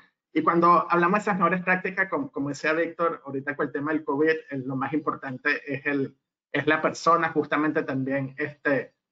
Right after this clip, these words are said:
cuando vemos un servicio integral, vemos que personal y administración es lo más importante. Siempre es lo más importante, ¿por qué? Porque estadísticas, como vamos a ver más adelante, demuestran que el error humano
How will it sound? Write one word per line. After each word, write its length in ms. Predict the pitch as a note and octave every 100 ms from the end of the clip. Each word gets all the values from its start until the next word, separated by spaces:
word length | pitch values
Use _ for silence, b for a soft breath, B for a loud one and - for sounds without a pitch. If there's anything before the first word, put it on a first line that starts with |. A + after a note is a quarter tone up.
| _
cuando 260 | C#3 C#3 C#3
vemos 260 | C#3 C#3+
un 120 | D#3
servicio 440 | D3+ D#3 D3+ C#3+ D#3
integral, 600 | C#3+ C#3 C#3 D3+ D3 -
vemos 380 | C#3 C#3 D3 -
que 240 | D3 - -
personal 680 | C#3+ C3+ - C3 D3 D3+ D#3
y 80 |
administración 800 | D3+ D3 C3+ C#3 C3+ C3 C#3 C3+ -
es 180 | D3+ C#3+
lo 160 | C#3+
más 400 | C#3 C#3+ - -
importante. 840 | C#3+ C3+ - - - C3+ G2+ - _ _ _ _ _ _ _ _ -
Siempre 520 | E3 E3+ E3 F3 D#3
es 140 | D#3
lo 100 | D#3
más 160 | D#3 D#3
importante, 480 | D#3 D3 D#3 D3 F3
¿por 220 | C3+ B2+
qué? 100 | E3
Porque 280 | D3 B2 -
estadísticas, 680 | C3 - C#3 D#3 D#3 D#3+ D#3
como 200 | C#3 C3
vamos 240 | B2+ C3+
a 60 | C#3+
ver 180 | C#3+ C3
más 180 | C#3 C#3+
adelante, 720 | D3 C#3+ D#3 C#3 C3+ D#3 - _ _ _
demuestran 640 | - C#3 D#3+ F#3+ - C3+
que 280 | - E3+ -
el 120 | C#3 C3
error 240 | B2+ C3+
humano 500 | D3 D3+ D3 D3+ D3+